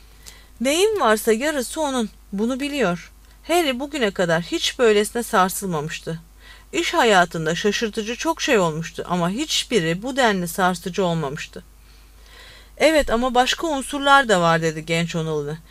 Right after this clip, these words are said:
Deneyimli avukat bir şey söylemeden ikisini de izlemeye devam ediyordu. "Ne gibi unsurlar?" "İşinizdeki risk unsuru Bay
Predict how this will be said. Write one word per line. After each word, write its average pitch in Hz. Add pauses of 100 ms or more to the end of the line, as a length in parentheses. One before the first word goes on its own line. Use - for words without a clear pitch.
(240)
Deneyimli 247
avukat 202
bir 220
şey 214
söylemeden 196
ikisini 247
de 240
izlemeye 185
devam 170
ediyordu. 139 (500)
"Ne 285
gibi 285
unsurlar?" 165 (500)
"İşinizdeki 320
risk 311
unsuru 170
Bay 156